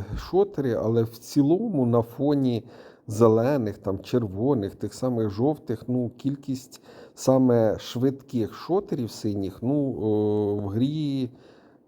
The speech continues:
е, невелика. Н-, починається, е, з сьомого числа і міфічний титан, і годинникова вежа, і з восьмого числа, е, сезонка починається, Золотий вік.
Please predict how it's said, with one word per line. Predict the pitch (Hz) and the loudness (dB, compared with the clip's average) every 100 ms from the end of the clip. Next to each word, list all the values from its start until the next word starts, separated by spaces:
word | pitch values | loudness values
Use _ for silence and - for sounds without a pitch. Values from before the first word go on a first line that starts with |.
| 90 | -4
е, | 92 92 98 98 98 101 | 0 0 0 0 0 0
невелика. | 110 123 131 107 90 - 76 - _ _ _ _ _ _ - | 2 4 4 4 0 -8 -14 -16 _ _ _ _ _ _ -10
Н-, | - 104 107 92 | -2 0 0 -2
починається, | 131 123 151 151 147 131 120 - 110 107 104 | -2 2 2 4 2 0 -2 2 2 4 0
е, | 92 - - - - 90 90 98 | -4 -12 -12 -12 -14 -12 -10 -8
з | 101 101 107 104 | -10 -4 0 0
сьомого | 98 - 123 117 107 101 | -2 -2 0 2 0 -2
числа | - 107 - 101 95 95 - - - - _ | -4 -8 -2 0 2 0 -6 -20 -20 -20 _
і | 107 110 | 2 4
міфічний | 117 113 120 127 - 104 101 | 4 2 0 -2 -2 -6 -8
титан, | - 104 - 147 190 196 156 | -6 -8 0 0 0 -4 -8
і | 107 | -4
годинникова | 107 110 107 127 113 107 - 104 101 | 0 0 4 4 4 0 -2 0 0
вежа, | 104 143 185 185 170 165 - _ _ _ _ _ _ _ - | 2 2 0 -2 -6 -6 -12 _ _ _ _ _ _ _ -6
і | 120 120 | 2 2
з | 107 | 2
восьмого | 117 151 151 131 131 117 | 4 4 4 0 0 0
числа, | - 117 120 131 151 143 117 - 87 101 101 101 98 98 | -4 -6 0 4 4 4 0 -2 -2 -2 -2 -4 -4 -6
е, | 78 | -8
сезонка | - 113 110 98 90 90 | -6 0 2 0 -2 -8
починається, | 90 - 87 82 82 - 95 | -8 -6 -4 -4 -6 -8 -4
Золотий | 110 107 107 123 107 | 0 0 0 -2 -2
вік. | 90 - | -4 -10